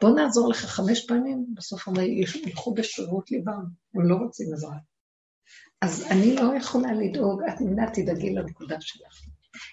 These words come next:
אם עשר אנשים ידאגו לנקודה שלהם, הם יצילו את כל העולם.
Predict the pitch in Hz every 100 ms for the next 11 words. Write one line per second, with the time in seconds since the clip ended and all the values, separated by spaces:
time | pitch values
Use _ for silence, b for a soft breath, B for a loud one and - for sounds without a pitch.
0 | - 208 - 233 226 247 202 190 - 202
1 | 185 160 180 190 180 175 175 175 - 175
2 | 165 160 160 190 175 165 - 160 160 156
3 | -